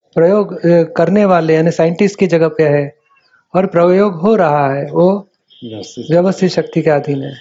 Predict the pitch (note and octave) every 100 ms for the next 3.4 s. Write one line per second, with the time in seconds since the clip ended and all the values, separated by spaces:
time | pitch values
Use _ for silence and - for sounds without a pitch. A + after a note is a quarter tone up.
0 | _ _ _ _ _ - E3+ D#3+ E3+ G#3
1 | G3 D#3+ D3+ E3+ D#3+ D#3+ D#3+ F3+ F3 F3+
2 | D#3 C#3+ - _ _ _ D#3 D3+ E3 E3
3 | E3 E3 D#3+